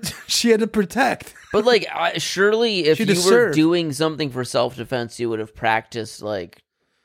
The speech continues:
Speaker 1: Fupa carrying?
Speaker 2: reaching. Yeah.
Speaker 1: No.
Speaker 2: You would have practiced reaching it.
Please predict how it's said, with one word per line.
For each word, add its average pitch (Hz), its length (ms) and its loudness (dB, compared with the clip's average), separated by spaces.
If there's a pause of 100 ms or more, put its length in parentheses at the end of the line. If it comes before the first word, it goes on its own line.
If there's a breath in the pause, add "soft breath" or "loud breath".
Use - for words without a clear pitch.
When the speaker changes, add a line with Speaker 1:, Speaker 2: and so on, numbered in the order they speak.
(220)
Speaker 1:
Fupa 208 420 2
carrying? 359 600 2 (180)
Speaker 2:
reaching. 131 760 -4
Yeah. 131 360 0 (220)
Speaker 1:
No. 190 800 2
Speaker 2:
You 160 140 -4
would 180 80 2
have 123 220 -4 (100)
practiced 151 480 0
reaching 113 460 -10
it. 82 280 -14